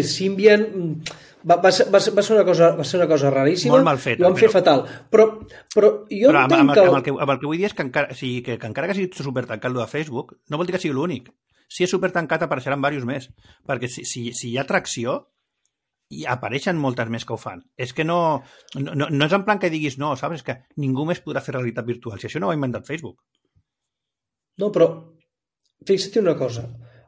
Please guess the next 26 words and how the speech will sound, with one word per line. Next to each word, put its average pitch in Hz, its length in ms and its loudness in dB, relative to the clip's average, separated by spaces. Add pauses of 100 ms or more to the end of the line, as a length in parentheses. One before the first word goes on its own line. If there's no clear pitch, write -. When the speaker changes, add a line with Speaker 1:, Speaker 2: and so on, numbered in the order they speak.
(300)
Speaker 1:
Els 151 240 4
mòbils, 190 560 2
al 139 120 2
final, 147 360 2
són 202 380 2
finestres 160 500 -2
per 151 140 2
accedir 156 400 0
a 180 80 2
la 139 100 4
web, 160 300 -2 (840)
o 131 140 4 (100)
directament 214 380 6
a 165 80 8
la 143 60 6
web, 214 240 6 (200)
o 190 140 6
accedir 175 400 2
a 226 80 4
web 156 180 6
services 202 480 2
a 156 80 -4
través 160 240 2
d'aplicacions 127 460 -4
dedicades. - 480 -12 (300)
Speaker 2:
Mhm. 127 260 -10